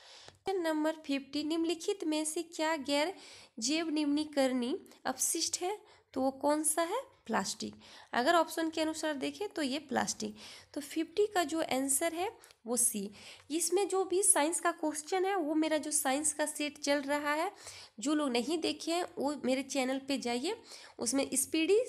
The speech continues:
साइंस का प्रैक्टिस सेट कराया जा रहा है, उससे सारे क्वेश्चन मिल गए हैं। आप उस क्वेश्चन को ज़रूर देखिएगा। इसमें जितने साइंस के क्वेश्चन थे सारा क्वेश्चन स्पीडी से, स्पीडी साइंस बुक से लिया गया है।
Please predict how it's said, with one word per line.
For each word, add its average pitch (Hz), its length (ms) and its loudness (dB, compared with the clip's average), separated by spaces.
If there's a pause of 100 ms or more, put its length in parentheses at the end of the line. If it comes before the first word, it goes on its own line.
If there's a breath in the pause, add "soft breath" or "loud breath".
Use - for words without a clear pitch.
साइंस 269 420 2 (460)
का 277 80 0
प्रैक्टिस 254 540 -2
सेट 294 120 -4
कराया 254 380 2
जा 269 220 2
रहा 285 100 2
है, 330 100 0 (400 loud breath)
उससे 339 420 2
सारे 302 420 4
क्वेश्चन 302 540 0
मिल 233 220 4
गए 190 260 2
हैं। 196 180 0 (340 loud breath)
आप 277 280 6
उस 285 140 -2
क्वेश्चन 285 420 0
को 294 140 -4
ज़रूर 262 340 0
देखिएगा। 302 560 -2 (320 loud breath)
इसमें 320 300 2
जितने 302 320 -2
साइंस 320 380 4
के 330 120 -2
क्वेश्चन 320 540 0
थे 381 120 0 (400 loud breath)
सारा 339 340 4
क्वेश्चन 339 640 2 (400 loud breath)
स्पीडी 294 460 2
से, 349 180 2 (400)
स्पीडी 285 380 0
साइंस 277 360 2
बुक 262 220 -2
से 453 200 0
लिया 214 300 2
गया 202 220 -2
है। 208 140 -2